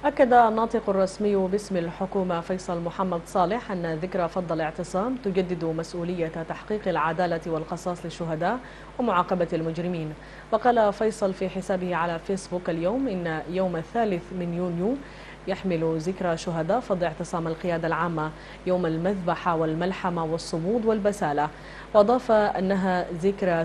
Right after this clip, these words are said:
تجدد تحميلنا مسؤولية العمل على تحقيق الأهداف التي نضل من أجلها الشعب السوداني وقدم الشهداء والمفقودين والتضحيات العظيمة. ووصف الناطق الرسمي باسم الحكومة فض اعتصام القيادة العامة بالمذبحة والملحمة والصمود والبسالة،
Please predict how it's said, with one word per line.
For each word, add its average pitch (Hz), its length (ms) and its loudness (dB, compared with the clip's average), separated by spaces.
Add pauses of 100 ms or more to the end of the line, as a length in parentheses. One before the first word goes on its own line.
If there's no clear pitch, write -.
تجدد 175 460 2
تحميلنا 170 560 0
مسؤولية 170 600 0
العمل 160 360 2
على 160 220 0
تحقيق 220 440 -2
الأهداف 170 760 2 (380)
التي 170 320 2
نضل 165 500 2
من 160 140 0
أجلها 165 420 0
الشعب 170 320 0
السوداني 165 560 0
وقدم 180 480 0
الشهداء 156 480 0
والمفقودين 170 720 0
والتضحيات 170 680 0
العظيمة. 160 560 2 (760)
ووصف 233 400 8
الناطق 202 500 4
الرسمي 190 400 4
باسم 190 360 2
الحكومة 185 600 2
فض 175 280 0
اعتصام 175 500 2
القيادة 175 440 2
العامة 165 400 2
بالمذبحة 165 800 0
والملحمة 175 720 2
والصمود 170 560 0
والبسالة، 185 600 2